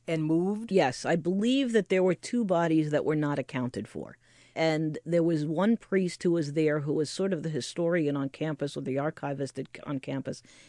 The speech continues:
Speaker 2: and he very meticulously documented who was buried and who was among the bodies there, and they, they missed two.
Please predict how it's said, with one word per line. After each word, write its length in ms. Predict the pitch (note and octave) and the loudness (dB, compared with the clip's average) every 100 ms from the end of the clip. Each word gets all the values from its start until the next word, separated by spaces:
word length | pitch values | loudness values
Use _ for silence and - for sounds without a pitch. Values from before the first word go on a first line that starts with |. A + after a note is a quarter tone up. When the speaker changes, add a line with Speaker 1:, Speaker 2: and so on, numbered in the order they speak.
| - | -8
Speaker 2:
and 160 | D3 D#3 | -4 0
he 160 | F3+ | 0
very 320 | D#3+ E3+ F3+ F#3 | 2 2 4 2
meticulously 920 | E3 - F#3+ F3+ E3 D3 - D#3 C3+ | 0 -2 -4 0 0 0 0 -2 0
documented 920 | D#3+ F3 - D#3+ C3+ C3+ B2+ B2 - _ - - - | 0 -2 0 0 2 0 -2 -4 -6 _ -20 -20 -2
who 140 | G3+ | 2
was 220 | F#3+ F3 | 6 4
buried 500 | C#3 E3 E3 D#3 D3+ - | 4 2 4 2 0 -2
and 160 | C#3+ C#3 | -4 -2
who 140 | E3+ | 0
was 180 | E3+ D3+ | 0 0
among 480 | D3+ D3+ D3 C#3+ - | -2 -2 -2 -4 -6
the 160 | C#3 | -10
bodies 420 | C#3 D3+ A3 F3+ - | -4 -2 0 -2 -2
there, 280 | B2+ A#2+ - - - - _ - | -4 -4 -8 -20 -20 -20 _ -4
and 540 | D#3+ D3+ D#3 D3+ D3+ - _ - - | 0 0 0 -2 -4 -8 _ -16 -4
they, 160 | D#3+ D3+ | -2 -2
they 260 | D3+ D3+ C#3+ - | 0 0 -2 -4
missed 400 | E3 - - - | -6 -6 -12 -4
two. 300 | D3+ A2 | -2 -2